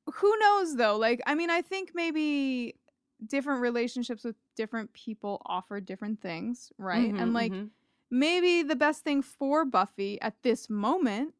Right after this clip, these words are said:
Speaker 1: is, like, after her relationship with Angel, maybe the best thing i-, is for her to, like, bounce over to the other end of the spectrum. I think one relationship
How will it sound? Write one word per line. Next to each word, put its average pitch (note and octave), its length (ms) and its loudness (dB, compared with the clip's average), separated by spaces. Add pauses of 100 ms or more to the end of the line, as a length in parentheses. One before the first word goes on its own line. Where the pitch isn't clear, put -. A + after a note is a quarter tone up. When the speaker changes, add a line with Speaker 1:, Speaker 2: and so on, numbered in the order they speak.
(680)
Speaker 1:
is, B3 840 -2
like, A3 240 -4
after B3 380 2
her A3+ 140 -2
relationship G3 520 -6
with F#3+ 120 -10
Angel, G3+ 280 -6
maybe C#4 220 -2
the C#4 80 -6
best D4+ 200 -2
thing D4+ 440 -4 (240)
i-, A#3+ 180 -8
is C4 200 -6
for C#4+ 120 -2
her C#4+ 80 -2
to, C#4 80 -2
like, B3 240 -2
bounce A3+ 440 -2
over A#3+ 220 0
to B3 100 0
the A3+ 140 0
other A3+ 220 -2
end A#3 160 0
of G#3+ 60 -6
the G#3+ 80 -6
spectrum. A3 800 -6
I D4 220 10
think E4 280 -2
one B3+ 340 2
relationship A#3 800 -2